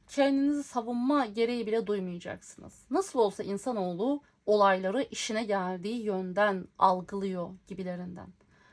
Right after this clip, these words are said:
Hani anlatma çabasına girmeyeceksiniz. İşlerinize, güçlerinize odaklanacaksınız. Tek amacınız, tek gayeniz başarı, çalışmak.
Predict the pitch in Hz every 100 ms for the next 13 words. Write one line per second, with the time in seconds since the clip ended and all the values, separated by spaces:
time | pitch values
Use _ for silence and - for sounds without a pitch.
0 | - 170 - 285 311 311 - 285 269 254
1 | - 240 214 190 180 - - - - -
2 | - - _ _ _ _ _ _ _ -
3 | - - - - _ - 269 - 254 240
4 | 233 214 226 220 220 196 - 208 202 196
5 | 190 196 - 190 185 175 180 180 180 190
6 | - - 247 262 - - _ _ _ _
7 | _ _ _ _ _ _ _ _ _ _
8 | _ _ _ - 320 - - 226 202 208
9 | 214 247 - 226 196 - 185 180 175 196
10 | 240 - - - 190 - 196 180 196 240
11 | 233 _ _ _ _ _ _ _ _ -
12 | - 180 180 - 185 170 - -